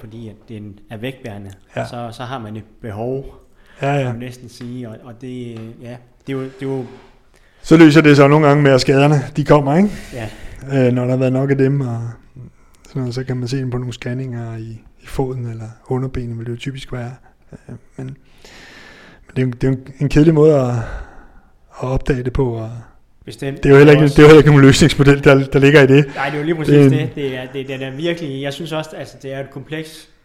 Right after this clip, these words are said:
Speaker 1: emne,
Speaker 2: Mm.
Speaker 1: øh, og, øh, og som, øh, ja, som jeg, øh, jeg har deltaget i noget, noget debat, noget, og så,
Speaker 2: Mm.
Speaker 1: jamen, jeg, jeg ville nok synes, at rådet kunne være at prøve at have en eller anden form for forventningsafstemning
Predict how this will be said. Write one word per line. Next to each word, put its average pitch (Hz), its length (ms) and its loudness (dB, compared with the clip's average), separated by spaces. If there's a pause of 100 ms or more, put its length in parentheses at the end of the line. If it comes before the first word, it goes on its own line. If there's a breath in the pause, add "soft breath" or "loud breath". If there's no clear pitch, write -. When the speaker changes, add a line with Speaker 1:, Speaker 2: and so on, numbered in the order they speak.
(360)
Speaker 1:
emne, 139 460 4 (400)
Speaker 2:
Mm. 147 60 -16
Speaker 1:
øh, 117 420 -14 (100)
og, 120 360 -16
øh, 117 180 -18 (200)
og 117 160 -18
som, 113 300 -16
øh, 110 180 -14 (720)
ja, 113 120 -18
som 117 180 -18
jeg, 120 520 -14
øh, 113 220 -16
jeg 127 100 -10
har 123 100 -10
deltaget 147 340 -12
i 117 40 -14
noget, 117 240 -14
noget 120 260 -14
debat, 135 340 -12
noget, 131 180 -14
og 120 140 -18 (460)
så, 139 200 -12
Speaker 2:
Mm. 139 300 -4
Speaker 1:
jamen, 120 240 -18
jeg, 156 240 -12
jeg 160 140 -12
ville 139 140 -16
nok 135 200 -14
synes, 135 280 -20
at 110 180 -18
rådet 139 180 -10
kunne 113 120 -14
være 120 100 -12
at 120 80 -16
prøve 143 200 -14
at 127 60 -12
have 139 180 -12
en 139 120 -12
eller 120 120 -14
anden 139 160 -12
form 139 200 -12
for 113 120 -16
forventningsafstemning 120 1000 -12